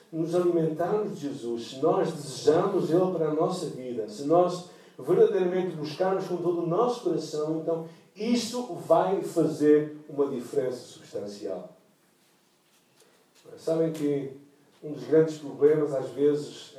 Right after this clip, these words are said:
em, em crianças, quando são muito pequenas, é que elas não sabem o que precisam.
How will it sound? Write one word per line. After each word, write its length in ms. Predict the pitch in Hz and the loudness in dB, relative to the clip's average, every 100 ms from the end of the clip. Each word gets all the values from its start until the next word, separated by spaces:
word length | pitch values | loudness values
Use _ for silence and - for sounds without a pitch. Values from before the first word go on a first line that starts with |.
| 123 | -12
em, 1040 | 120 113 104 _ _ - _ _ _ - | -12 -14 -20 _ _ -20 _ _ _ -18
em 120 | - | -16
crianças, 840 | - 123 143 175 214 208 143 127 - | -12 -2 2 4 4 2 -4 -8 -10
quando 300 | - 131 131 | -12 -12 -12
são 200 | - - | -10 -10
muito 440 | 127 156 170 170 - | -6 -6 -4 -8 -6
pequenas, 500 | 147 151 139 135 - | 0 0 0 -8 -12
é 80 | |
que 100 | - | -6
elas 220 | 151 143 139 | -4 -4 -4
não 220 | 160 190 | -4 -4
sabem 400 | - 170 160 156 | -2 0 0 0
o 20 | |
que 220 | 151 - - | -4 -10 -16
precisam. 480 | - 135 117 104 | -16 -10 -10 -10